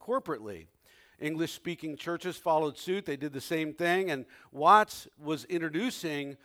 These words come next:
sort of extra-biblical poetry into his songs.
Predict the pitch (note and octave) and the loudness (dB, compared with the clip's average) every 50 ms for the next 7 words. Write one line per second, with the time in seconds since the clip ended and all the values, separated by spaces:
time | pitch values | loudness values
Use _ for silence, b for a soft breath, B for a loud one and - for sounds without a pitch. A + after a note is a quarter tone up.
0 | b b b - - F3 D#3 D3+ - - - F#3 G#3+ A3+ - - - - - F#3+ | b b b -4 -2 0 0 0 -2 -2 2 4 4 4 4 0 -8 -8 -2 0
1 | F3 D#3 B2+ A2+ - G3 G3 F#3+ F#3 F3+ - D#3 D#3 D3 D3 C#3+ C3 - - - | 0 0 0 0 0 0 2 2 -2 -4 -4 -4 -2 0 0 -2 -2 -6 -4 0
2 | G#3+ G#3+ G#3+ G3+ G3+ - - E3+ D#3 D3 D3 D3 D3+ D3 D3 D3+ C#3+ C#3 C3+ - | 2 4 4 2 2 -2 -4 -2 -2 -2 -2 -4 -6 -6 -6 -4 -6 -6 -6 -6
3 | - A3 A3+ G#3+ E3+ C3 A2+ G2 F2+ - - | -2 0 2 2 2 0 -2 -6 -12 -20 -20